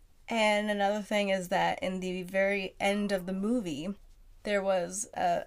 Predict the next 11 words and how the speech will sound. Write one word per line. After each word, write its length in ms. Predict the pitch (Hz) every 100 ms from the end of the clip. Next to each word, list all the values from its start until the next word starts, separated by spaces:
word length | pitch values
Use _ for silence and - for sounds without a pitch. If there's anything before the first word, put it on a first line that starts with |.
| -
aspect 500 | 220 - 202 196 -
that 200 | 185 180
reminded 380 | 185 185 196
me 120 | 196 180
a 80 |
lot 340 | 180 196 202 208
about 460 | 196 190 180 185 - - -
kind 200 | 285 285
of 80 |
the 60 | 254
similar 800 | - - 220 214 208 208 202